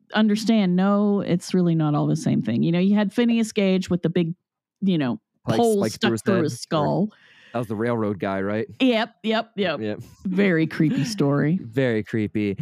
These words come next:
Speaker 2: Dude, it's, it's, you just brought up so many things in my brain that I
Speaker 1: <laughs>
Speaker 2: love and that I,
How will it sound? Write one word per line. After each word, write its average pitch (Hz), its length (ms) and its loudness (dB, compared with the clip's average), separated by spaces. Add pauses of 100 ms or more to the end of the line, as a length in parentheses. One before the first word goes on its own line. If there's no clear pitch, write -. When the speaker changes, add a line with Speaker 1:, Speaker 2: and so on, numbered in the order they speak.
(160)
Speaker 2:
Dude, 185 220 -2
it's, - 320 -6
it's, 190 340 -6
you 165 160 -2
just 196 280 -6
brought 170 200 -2
up 139 120 -8
so 139 280 -4
many 143 200 -2
things 120 320 -6
in 123 40 -6
my 123 140 -2
brain 107 540 -2
that 110 200 -4
I 220 340 2
Speaker 1:
<laughs> - 20 -2
Speaker 2:
love 202 580 -2
and 151 320 0
that 139 240 0
I, 135 380 -2